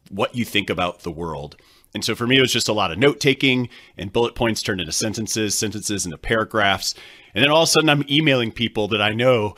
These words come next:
about my thoughts on the economy and markets and what they should do with their financial planning. And by the time I went to Plan Corp, everybody had a blog then. And my prior firm wouldn't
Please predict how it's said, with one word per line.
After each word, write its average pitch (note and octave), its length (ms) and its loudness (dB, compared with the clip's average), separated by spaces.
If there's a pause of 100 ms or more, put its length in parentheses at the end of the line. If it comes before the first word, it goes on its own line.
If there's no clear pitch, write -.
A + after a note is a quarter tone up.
(160)
about G2+ 180 -6
my G#2+ 100 -4
thoughts A2 280 -2
on G#2 80 -4
the G#2 100 -2
economy A#2 560 0
and F2+ 140 -6
markets C3+ 480 0
and F#2 100 -4
what C#3 200 -4
they C3 100 2
should A2+ 180 0
do B2+ 80 0
with A#2+ 120 -4
their A2+ 100 -2
financial A2 460 -2
planning. G2 560 0 (600)
And B2 80 0
by C3 80 4
the B2+ 60 2
time E3 200 2
I F#3 40 4
went F3+ 160 4
to - 60 0
Plan D#3 280 -2
Corp, G#2+ 340 -2 (480)
everybody F3 340 2
had C3+ 140 0
a - 20 -4
blog F#2 300 -2
then. D#2 400 -12 (200)
And G#2 160 0
my G#2 120 0
prior C3+ 280 2
firm A#2+ 220 0
wouldn't G#2+ 240 -6